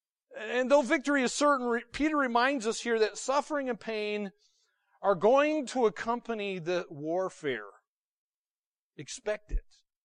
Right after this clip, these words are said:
No one who's endured enemy attacks emerges, uh, from the enemy's attacks with, without some measure of pain. The battle's gonna shake you. You're gonna be shocked. You're gonna, you're gonna have some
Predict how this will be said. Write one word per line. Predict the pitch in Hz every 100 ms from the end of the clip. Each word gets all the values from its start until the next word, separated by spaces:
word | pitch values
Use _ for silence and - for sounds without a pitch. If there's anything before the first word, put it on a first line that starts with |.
| _ _ _ _ _ _ _ _ _ _
No | 160 220
one | 285
who's | 226 214 180
endured | 170 185 202 190
enemy | 214 233 196
attacks | - 180 185 185 - -
emerges, | 160 151 175 220 160 170 170 - _ _ _ _ _
uh, | - 165 -
from | - - 220 240
the | 220 214
enemy's | 202 220 196 170
attacks | - 185 175 165 -
with, | 180 175 170
without | 180 170 214 247
some | - 226 226 190
measure | 202 185 185
of | 170 -
pain. | - 220 214 185 139 - _ _ _ _ _ _ _ _ _ _ _ _ _ -
The | 175
battle's | 202 247 254 165
gonna | 214 196
shake | - 220 226 -
you. | 156
You're | 135
gonna | 175 226
be | 214
shocked. | 196 - 214 190 156 - _ _ _
You're | 170 196
gonna, | 226 226 175 - _ _ _ _ -
you're | 185
gonna | 233
have | 185 214 196
some | 202